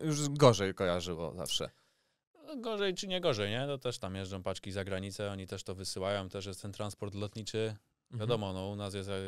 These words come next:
Speaker 2: jest jak jest, też nieźle, ale to wiadomo, nie? Też jest potężne.
Speaker 1: Jest jeszcze są jakieś takie, wiesz, te T N T było coś takiego kiedyś.
Speaker 2: Jest.
Speaker 1: Jest dalej
Speaker 2: Ale
Speaker 1: to?
Speaker 2: czy jest, to nie wiem, ale było na
Speaker 1: Było,
Speaker 2: pewno,
Speaker 1: było,
Speaker 2: nie?
Speaker 1: na pewno.
Speaker 2: No, masz te, no, imposty,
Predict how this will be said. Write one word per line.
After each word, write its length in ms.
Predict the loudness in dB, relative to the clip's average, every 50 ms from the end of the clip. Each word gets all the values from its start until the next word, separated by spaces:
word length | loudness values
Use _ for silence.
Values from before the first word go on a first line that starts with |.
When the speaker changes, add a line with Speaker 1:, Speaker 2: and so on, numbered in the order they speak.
| -4 -2
Speaker 2:
jest 220 | 0 0 0 2
jak 160 | 0 0 2
jest, 360 | 2 4 4 4 2 0 -6 -10 _ _ _ _ _ _
też 200 | -6 -6 -4 -4
nieźle, 500 | -2 -4 -4 -4 -4 -4 -6 -6 -6 -10 -14 _ _ _ _ _ _ _ _ _ _ _ _ _ _
ale 180 | -20 -20 -20 -14
to 140 | -12 -8 -6
wiadomo, 340 | -4 -4 -4 -6 -6 -8 -8
nie? 160 | -8 -8 -6
Też 280 | -4 -2 -2 -2 -2
jest 120 | -4 -10 -14
potężne. 380 | -16 -16 -16 -16 -14 -8 -2
Speaker 1:
Jest 120 | 0 2 4
jeszcze 240 | 2 4 2 2 2
są 140 | 2 2
jakieś 220 | 0 0 0 -2 -2
takie, 260 | -2 -2 -2 -2 -2
wiesz, 180 | -2 -2 0 2
te 100 | 0 0
T 140 | 4 4
N 240 | 6 8 8 6 6
T 120 | 4 4 4 4 4
było 220 | 4 2 2 2 0
coś 180 | 0 -4 -6
takiego 340 | -8 -6 -6 -4 -4 -4 -4
kiedyś. 400 | -6 -8 -8 -6 -6 -6 -6 -10 -14 _ _ _ _ _ _ _ _ _ _ _
Speaker 2:
Jest. 580 | -20 -10 -4 -2 0 0 2 0 -2 -2 -2 2
Speaker 1:
Jest 200 | 4 4 6 10
dalej 180 | 10 12 12 12
Speaker 2:
Ale 180 | 12 12 10
Speaker 1:
to? 60 | 10 8
Speaker 2:
czy 140 | 6 8
jest, 380 | 10 10 10 10 8 6 4 2
to 100 | 0 4
nie 160 | 4 6 6
wiem, 180 | 6 4 4 4
ale 180 | 6 6 6
było 260 | 6 6 4 2 2 0
na 100 | 0 4
Speaker 1:
Było, 200 | 4 6 8 8
Speaker 2:
pewno, 140 | 8 8 6
Speaker 1:
było, 120 | 6 6
Speaker 2:
nie? 60 | 4
Speaker 1:
na 40 | 4
pewno. 340 | 4 2 0 0 -2 -4 -4
Speaker 2:
No, 100 | -4 -4
masz 260 | -2 -2 -2 -2 -4
te, 140 | -6 -8 -8
no, 200 | -6 -4 -4 -4
imposty, 640 | -4 -6 -8 -8 -12 -16 -16 -8 -4 -2 -2 -2